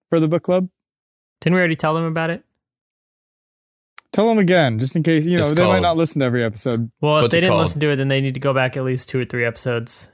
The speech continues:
Speaker 2: and then listen to those. And then they can listen to this. But for now, just
Speaker 3: <laughs> No, guys, don't listen to him. Stick around, please. We want you here.
Speaker 1: <laughs>
Speaker 3: We'll, this is Strictly Businessy podcast. We welcome everyone.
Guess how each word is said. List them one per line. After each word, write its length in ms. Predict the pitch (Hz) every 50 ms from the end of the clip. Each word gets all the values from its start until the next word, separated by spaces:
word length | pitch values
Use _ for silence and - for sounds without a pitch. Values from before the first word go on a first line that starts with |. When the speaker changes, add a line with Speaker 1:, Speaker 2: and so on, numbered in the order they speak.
| _ -
Speaker 2:
and 140 | 151 135 127
then 160 | 123 117 117
listen 280 | 123 131 - - 123
to 60 | 120 117
those. 440 | 120 127 131 127 123 120 117 -
And 120 | 139 135 131
then 120 | 139 143
they 100 | 139 131
can 140 | 113 131 127
listen 240 | 123 123 - - 123
to 80 | 120
this. 320 | 120 120 117 110 120 - -
But 240 | - 120 120 - -
for 120 | - 143
now, 280 | 139 135 143 139 131 123
just 240 | 123 113 - - _ _ _ _ _ _ _ _ _ _ -
Speaker 3:
<laughs> 1120 | 160 135 117 - - - - - _ - _ _ _ - - - - - - - 127 -
No, 140 | 143 151 160
guys, 260 | 147 156 151 156 147
don't 160 | - 160 160
listen 200 | 160 156 147 - 156
to 40 | 151
him. 60 | 147
Stick 260 | 131 - 147 143 -
around, 360 | 151 139 131 127 123 120 117 -
please. 540 | - 123 120 160 143 123 120 214 196 151
We 120 | 190 233 208
want 200 | 214 208 220 175
you 100 | 104 107
here. 540 | 101 101 107 107 107 107 107 107 107 107 107 107 - -
Speaker 1:
<laughs> 40 | - -
Speaker 3:
We'll, 400 | - - 107 104 104 101 101 101
this 220 | - 104 104 101 107
is 80 | 104
Strictly 300 | - - 110 101 117 110
Businessy 400 | 98 110 104 104 101 - 107 104
podcast. 540 | - 110 101 98 98 - 104 95 95 92 -
We 80 | 98 92
welcome 300 | 92 92 92 - 95 95
everyone. 520 | 95 92 90 95 90 87 90 87 90